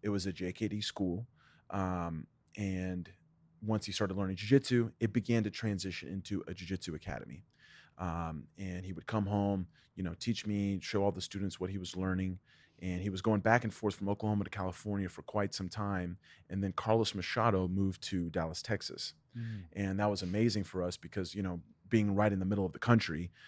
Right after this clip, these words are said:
Speaker 1: the closest jiu-jitsu was either California, Florida, or New York. You know, everything was far. And, um, and Carlos Machado was the first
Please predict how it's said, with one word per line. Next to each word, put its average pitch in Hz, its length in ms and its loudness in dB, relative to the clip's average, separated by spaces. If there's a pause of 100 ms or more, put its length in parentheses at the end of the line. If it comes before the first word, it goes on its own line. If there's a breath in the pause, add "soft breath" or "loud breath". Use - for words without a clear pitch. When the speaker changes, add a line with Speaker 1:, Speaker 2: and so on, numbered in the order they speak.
(120)
Speaker 1:
the 104 80 4
closest 117 420 12
jiu-jitsu 104 480 6
was 95 220 0
either 95 260 2
California, 107 800 2 (320)
Florida, 110 520 10
or 110 200 6
New 107 140 6
York. 95 400 4
You 98 100 -2
know, 98 120 0
everything 104 320 2
was 95 140 0
far. 76 460 4 (540 soft breath)
And, 95 320 0
um, 92 360 2 (120)
and 95 320 -4
Carlos 110 360 6
Machado 101 360 2
was 95 200 0
the 95 80 -6
first - 600 8